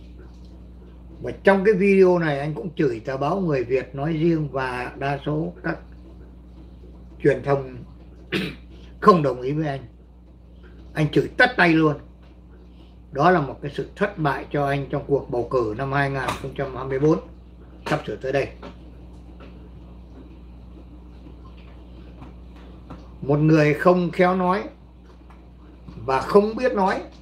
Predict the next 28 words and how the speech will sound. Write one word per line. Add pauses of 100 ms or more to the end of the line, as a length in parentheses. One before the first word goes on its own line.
(1160)
như
vậy (1400)
rất
dễ
bị (840)
thất
bại. (1900)
Anh
đã
thất
bại
ngay
trong
cái
video (1500)
mà
anh
tính
lên
để
gọi
là
giải
mã
cái
vụ (220)
va
ba